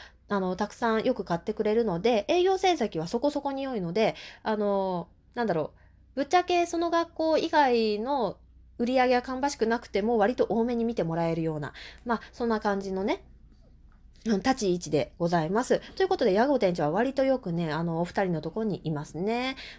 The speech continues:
ほとんど学校関係者のような立ち居振る舞いをされているとか、そうでないとか。はい。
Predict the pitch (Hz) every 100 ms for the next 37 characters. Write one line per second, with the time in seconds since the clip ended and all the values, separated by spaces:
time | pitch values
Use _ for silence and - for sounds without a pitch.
0 | - 254 285 175 175 247 247 269 302 269
1 | 196 165 160 156 135 - - - 190 190
2 | 175 170 165 160 160 170 156 156 156 160
3 | 151 233 240 - 202 170 139 160 175 143
4 | 120 - - _ - - _ _ - 269
5 | 302